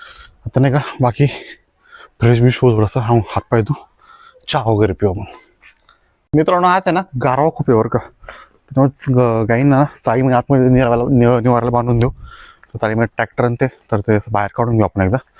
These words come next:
तर शिव, चल, ट्रॅक्टर बाहेर काढून घेऊ, कॅरेट वगैरे बसत लो आणि संध्याकाळी गाई आतमध्ये चाळी बांधून देऊ.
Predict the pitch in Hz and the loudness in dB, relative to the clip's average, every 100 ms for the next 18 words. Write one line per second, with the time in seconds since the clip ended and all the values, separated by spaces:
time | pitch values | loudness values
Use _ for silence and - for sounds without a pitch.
0 | - _ 170 - 151 127 - - _ _ | -20 _ -2 0 0 -2 -8 -20 _ _
1 | - _ - - - 120 - 120 120 120 | -20 _ -20 -20 -10 -10 -4 0 2 2
2 | 117 110 107 107 127 123 120 117 110 110 | 2 0 -2 -2 0 0 0 -4 -2 0
3 | 110 120 107 113 - - _ - - _ | 2 0 0 -2 -4 -20 _ -20 -20 _
4 | - 98 110 107 107 107 110 113 - - | -4 -2 0 2 2 2 0 -4 -8 -2
5 | 107 104 95 87 85 - | 0 0 -2 -4 -4 -8